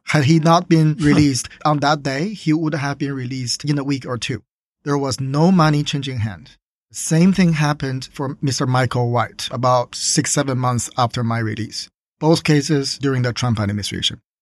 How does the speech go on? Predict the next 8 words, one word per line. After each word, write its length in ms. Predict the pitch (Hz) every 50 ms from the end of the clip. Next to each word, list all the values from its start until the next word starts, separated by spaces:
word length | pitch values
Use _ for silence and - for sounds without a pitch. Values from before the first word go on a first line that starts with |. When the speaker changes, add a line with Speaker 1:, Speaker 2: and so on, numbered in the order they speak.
| _ _ _ _
Speaker 1:
This 220 | 147 151 160 156 190
is 180 | 165 147 -
a 80 | 151 135
case, 440 | - 139 135 127 127 123 - - - _ _ _ _ _ _ _ _ _ _
this 140 | - 156 156
is 120 | 190 151 147
a 60 | 143
situation 640 | - 156 139 - 139 131 127 123 117 - 120 113